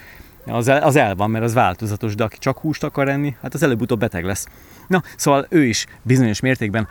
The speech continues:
amikor nem eszik húst, akkor vega szintén. Tehát, szóval <laughs> ezt, ezeket az összefüggéseket kell látni, és akkor azt mondja, mert vannak ilyen kezdeményezések, hogy mondjuk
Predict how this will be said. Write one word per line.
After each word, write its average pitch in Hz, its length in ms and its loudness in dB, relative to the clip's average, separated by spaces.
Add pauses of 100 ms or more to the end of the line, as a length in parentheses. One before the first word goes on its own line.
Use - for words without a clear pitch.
amikor 110 280 -2
nem 107 100 0
eszik - 200 -6
húst, - 280 -2 (260)
akkor - 400 -6 (460)
vega 101 380 0
szintén. 98 480 -4 (180)
Tehát, 101 380 -2 (1400)
szóval 147 420 2 (500)
<laughs> 135 460 -6
ezt, 151 260 -2 (200)
ezeket 175 380 0
az 139 100 -2
összefüggéseket 117 920 -4
kell 120 260 -2
látni, 110 360 -2
és 107 120 -6
akkor 180 200 -6
azt 208 220 -2
mondja, 165 800 0
mert 135 200 -4
vannak 135 320 0
ilyen 113 280 -4
kezdeményezések, 131 1080 0
hogy 113 160 -4
mondjuk 107 260 -8